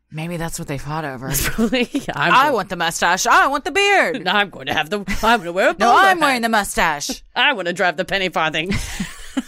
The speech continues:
Speaker 1: Yeah, that show did bust a lot of myths,
Speaker 2: It was
Speaker 1: though.
Speaker 2: so cool. As a kid, that's where I learned a lot about,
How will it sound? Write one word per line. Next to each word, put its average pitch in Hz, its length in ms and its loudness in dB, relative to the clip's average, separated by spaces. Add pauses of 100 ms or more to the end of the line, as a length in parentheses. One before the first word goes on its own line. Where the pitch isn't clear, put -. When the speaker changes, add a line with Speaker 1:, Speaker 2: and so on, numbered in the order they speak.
(1300)
Speaker 1:
Yeah, 180 420 2
that 247 180 0
show 339 500 0 (240)
did 208 560 0
bust 202 360 0
a 202 40 -6
lot 175 240 0
of 165 80 -6
myths, 170 260 -6
Speaker 2:
It 294 80 0
was 349 180 2
Speaker 1:
though. 269 40 0 (160)
Speaker 2:
so 302 40 -4
cool. 311 340 0
As 208 120 0
a 214 60 -6
kid, 262 300 -2
that's 226 160 -2
where 226 100 0
I 208 60 2
learned 185 260 -4
a 185 60 0
lot 170 180 0
about, 196 260 -2